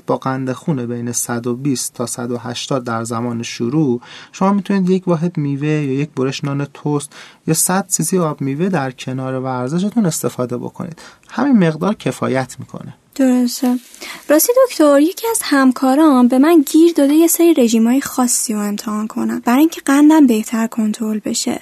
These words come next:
Speaker 2: مثل رژیم کتوژنیک یا اتکینز، گیاهخواری یا خام گیاهخواری. اصلاً برای دیابتیای نوع یک توصیه‌اش می‌کنین؟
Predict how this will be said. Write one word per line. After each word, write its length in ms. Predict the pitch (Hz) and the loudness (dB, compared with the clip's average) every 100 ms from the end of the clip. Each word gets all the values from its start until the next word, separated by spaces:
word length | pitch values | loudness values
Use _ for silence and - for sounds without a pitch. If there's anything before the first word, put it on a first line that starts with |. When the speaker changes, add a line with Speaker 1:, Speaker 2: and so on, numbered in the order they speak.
| - | 2
Speaker 2:
مثل 480 | 330 - 339 339 339 294 | 2 6 4 6 4 2
رژیم 340 | 277 302 311 | 4 6 4
کتوژنیک 1000 | - 247 254 240 247 240 247 240 233 277 | 4 0 2 2 4 6 6 6 4 -2
یا 60 | - | 0
اتکینز، 640 | 262 254 - 269 254 254 | 0 -2 0 2 2 2
گیاهخواری 560 | 277 294 285 - 302 320 | 2 2 0 0 2 4
یا 120 | 370 | 4
خام 280 | - 247 226 | 2 2 2
گیاهخواری. 680 | 220 220 226 240 226 233 - - - - | 0 -2 -4 -6 -4 -6 -8 -16 -16 -4
اصلاً 220 | 311 392 392 | -2 2 4
برای 340 | 330 277 269 | 4 4 4
دیابتیای 640 | 262 269 262 254 - 262 262 | 4 4 4 2 2 4 4
نوع 220 | 262 254 | 4 4
یک 260 | 254 349 - | 2 2 2
توصیه‌اش 640 | 262 233 247 247 277 302 | 0 2 0 0 0 2
می‌کنین؟ 800 | 302 233 214 214 233 240 247 | 0 0 -2 0 2 2 2